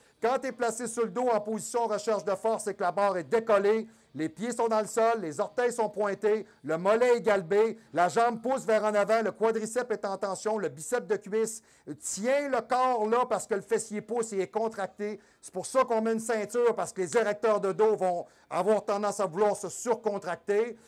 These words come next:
On est parfaitement étiré, les deux omoplates sont parfaitement collées comme un mouvement de dos.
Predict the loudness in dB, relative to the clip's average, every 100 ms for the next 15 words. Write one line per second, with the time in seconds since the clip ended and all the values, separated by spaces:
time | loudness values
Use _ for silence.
0 | _ -6 -2 -2 -2 -2 -4 -2 -4 -2
1 | 0 2 2 2 -2 -2 -2 0 0 0
2 | -2 -2 -4 -6 -6 -8 -4 -4 -2 -2
3 | 0 -2 -2 -4 -6 -4 -4 -2 0 0